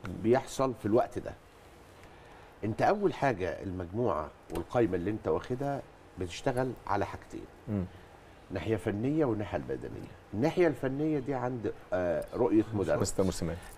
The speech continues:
Speaker 1: الناحيه البدنيه انت ب-، بتعمل قياسات.
Speaker 2: أيوة.
Speaker 1: والقياسات بتديك نتائج.
Speaker 2: أيوة.
Speaker 1: والنتائج بتديك تحط ده ولا ده.
Speaker 2: وبناء، بالظبط.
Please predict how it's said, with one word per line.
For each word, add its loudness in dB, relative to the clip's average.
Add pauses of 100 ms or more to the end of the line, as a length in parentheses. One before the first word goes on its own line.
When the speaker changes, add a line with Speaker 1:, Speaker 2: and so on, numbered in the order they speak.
Speaker 1:
الناحيه 6
البدنيه 4 (100)
انت 0
ب-، 2 (100)
بتعمل 2 (100)
قياسات. -2 (360)
Speaker 2:
أيوة. 4 (320)
Speaker 1:
والقياسات 4 (100)
بتديك -2 (100)
نتائج. -2 (180)
Speaker 2:
أيوة. -4 (240)
Speaker 1:
والنتائج 6 (140)
بتديك 0 (220)
تحط -4
ده 2 (320)
ولا 2
ده. 0 (200)
Speaker 2:
وبناء، 6
بالظبط. 2